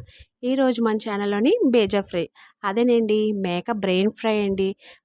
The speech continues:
మా హస్బెండ్ ఏంచో మా పిల్లల కోసం బ్రెయిన్ ఫ్రై, బ్రెయిన్ తెచ్చారండి ఫ్రై చేయమని. ఆ, దాన్ని ఏమొచ్చి నేను త్రీ ఫోర్ టైమ్స్ బాగా వాష్ చేసుకొని స్టవ్ మీద పానా పెట్టుకొని కొంచెం అంటే కొంచెం ఆయిల్ వేసుకొని రెండు పచ్చిమిర్చి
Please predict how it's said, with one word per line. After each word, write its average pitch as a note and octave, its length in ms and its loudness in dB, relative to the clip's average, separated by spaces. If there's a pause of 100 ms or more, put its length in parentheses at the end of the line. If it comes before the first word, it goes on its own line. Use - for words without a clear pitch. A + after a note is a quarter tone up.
మా G#3+ 120 -2
హస్బెండ్ G#3+ 520 0
ఏంచో G#3 420 -2
మా C4+ 120 6
పిల్లల G3 320 -2
కోసం G#3 460 -2 (100)
బ్రెయిన్ G3+ 280 0
ఫ్రై, G#3+ 220 -4 (180)
బ్రెయిన్ G3 340 -4
తెచ్చారండి F#3+ 640 -6
ఫ్రై F#3+ 260 -4
చేయమని. G3 480 -4 (520)
ఆ, B3+ 60 -4
దాన్ని A#3+ 320 2
ఏమొచ్చి A3 340 -2
నేను C#4+ 240 0
త్రీ B3 180 -2
ఫోర్ G#3 220 -2
టైమ్స్ G3+ 340 -4
బాగా G#3 280 -2
వాష్ G3+ 380 2
చేసుకొని G#3+ 480 -4 (500)
స్టవ్ A3 280 -2
మీద A3+ 160 0
పానా G#3 340 -2
పెట్టుకొని G#3+ 480 -6 (100)
కొంచెం A#3+ 360 -6
అంటే B3+ 200 0
కొంచెం A#3+ 400 -2
ఆయిల్ A3 260 0
వేసుకొని G#3+ 600 -4 (880)
రెండు B3+ 240 -2
పచ్చిమిర్చి A#3+ 640 -4